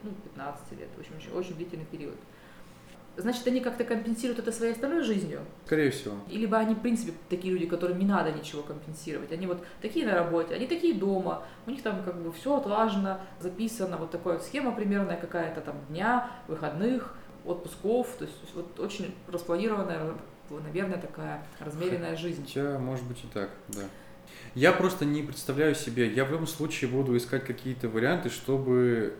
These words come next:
Speaker 2: делать что-то ещё. То есть, если я начну, допустим, стагнировать в одном месте,
Speaker 1: Да,
Speaker 2: э,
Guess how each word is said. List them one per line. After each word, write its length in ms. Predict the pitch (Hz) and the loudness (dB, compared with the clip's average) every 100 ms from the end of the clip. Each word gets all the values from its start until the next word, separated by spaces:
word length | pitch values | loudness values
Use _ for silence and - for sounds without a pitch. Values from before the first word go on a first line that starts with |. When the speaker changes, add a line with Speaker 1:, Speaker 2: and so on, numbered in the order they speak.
| - - - | -10 -10 -2
Speaker 2:
делать 340 | 123 143 135 | 4 6 6
что-то 300 | 131 135 131 | 4 0 0
ещё. 400 | 117 - - 95 90 - | 0 0 2 0 0 -4
То 60 | |
есть, 180 | 101 104 | -4 0
если 320 | 123 143 - | 2 2 0
я 160 | 123 127 | 0 2
начну, 400 | 117 113 - 120 | 2 -2 -2 -2
допустим, 420 | 113 104 113 - | 0 -2 -6 -6
стагнировать 640 | 110 - 123 131 120 107 107 | -4 0 0 2 2 0 -2
в 60 | |
одном 240 | 107 170 196 | -2 2 4
месте, 360 | 131 120 - - - 160 | 2 0 -6 -12 -14 -10
Speaker 1:
Да, 60 | |
Speaker 2:
э, 20 | 156 | -4